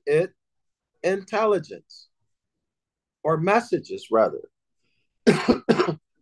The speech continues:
The same way with our S U N sun, et cetera, et cetera, et cetera, okay? They are carrying coded information, data, to which, if you're a prophet, a prophet,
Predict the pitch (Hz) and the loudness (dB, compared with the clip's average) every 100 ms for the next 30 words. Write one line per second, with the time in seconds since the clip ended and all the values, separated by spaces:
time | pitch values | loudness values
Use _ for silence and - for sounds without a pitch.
0 | _ 170 165 190 185 190 185 175 175 170 | _ 0 2 4 4 4 4 4 2 -2
1 | - 156 170 - 143 151 - 156 - 151 | -4 -2 -2 -2 -4 -4 -4 -6 -6 -6
2 | 151 135 127 - 165 160 160 - _ _ | -4 -4 -6 -2 0 0 -4 -14 _ _
3 | _ 127 127 160 135 135 - 120 139 127 | _ -4 0 0 0 0 -4 -2 0 0
4 | 117 123 - 139 117 - 82 - 131 131 | 0 -4 -2 0 0 -4 -8 -2 2 2
5 | - 135 135 120 - 156 151 156 160 156 | 4 4 4 2 -2 0 2 2 0 -2
6 | 151 151 _ _ _ _ - 165 190 190 | -4 -10 _ _ _ _ 0 4 4 2
7 | 185 - _ _ _ - 156 170 165 151 | -2 -8 _ _ _ -8 -4 -4 -4 0
8 | 165 170 160 107 92 - 143 175 139 82 | 2 2 -2 -14 -16 -2 2 4 2 -6
9 | _ _ _ _ _ _ _ _ _ _ | _ _ _ _ _ _ _ _ _ _
10 | _ _ _ _ _ _ _ _ _ _ | _ _ _ _ _ _ _ _ _ _
11 | _ _ - 190 170 180 185 - _ _ | _ _ 0 2 4 2 0 -16 _ _
12 | _ _ _ _ _ _ _ - 123 123 | _ _ _ _ _ _ _ -10 -10 -2
13 | 147 135 - 175 185 170 - - 127 - | 0 2 4 2 2 -4 -12 -8 -8 0
14 | 165 170 175 190 | 4 4 2 -6